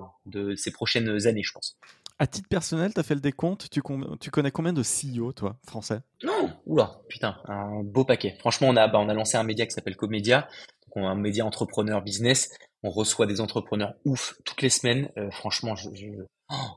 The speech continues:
Speaker 1: comme ça, mais je, je sais pas, une centaine. <laughs> Je pense facile, vraiment facile, je pense.
Speaker 2: Et,
Speaker 1: Ouais.
Speaker 2: et comme média, justement, euh, parce que j'ai, j'ai vu tes,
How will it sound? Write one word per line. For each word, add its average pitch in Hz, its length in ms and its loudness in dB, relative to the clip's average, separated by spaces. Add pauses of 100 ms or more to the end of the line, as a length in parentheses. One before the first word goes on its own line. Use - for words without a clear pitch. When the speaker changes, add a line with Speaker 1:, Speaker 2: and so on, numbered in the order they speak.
Speaker 1:
comme 113 180 6
ça, 131 180 2
mais 98 100 -2
je, - 160 -2
je - 80 -4
sais - 80 2
pas, 127 60 0
une 101 100 -2
centaine. 123 580 0
<laughs> - 560 0
Je - 120 -8
pense - 320 2
facile, 123 380 4 (340)
vraiment 113 420 6
facile, - 380 0
je - 80 -8
pense. - 220 -6 (520)
Speaker 2:
Et, 139 80 2
Speaker 1:
Ouais. 113 140 6
Speaker 2:
et 151 40 2
comme 175 220 6
média, 175 300 6
justement, 220 580 2
euh, 143 920 2
parce 135 140 -6
que 143 80 2
j'ai, 135 340 0
j'ai 117 140 4
vu 196 160 0
tes, 101 560 6